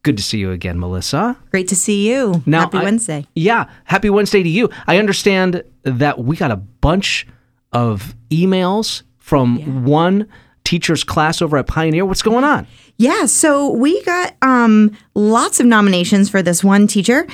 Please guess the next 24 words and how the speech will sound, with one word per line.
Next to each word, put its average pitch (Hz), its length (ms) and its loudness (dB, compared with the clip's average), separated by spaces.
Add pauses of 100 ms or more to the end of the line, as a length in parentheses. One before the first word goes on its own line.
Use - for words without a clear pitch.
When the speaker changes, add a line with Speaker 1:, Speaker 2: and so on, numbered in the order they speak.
(160)
Speaker 2:
This 226 160 4
is 233 140 0
for 220 340 2
Amy 220 220 4
Brown 196 400 4
at - 180 -2
Pioneer 196 440 2
Valley 180 340 0
Regional 180 360 0
School. 190 360 -2 (160)
Speaker 1:
Okay. 117 200 -4
Speaker 2:
And 214 280 4
it 220 180 2
looks 214 500 -2
like 226 380 0
a 208 240 2
bunch 233 520 -2 (100)
of 226 280 0
her 226 200 0
students 214 880 -2
all 214 520 -2 (140)
got 214 180 -6
together 233 540 0
and, 180 420 0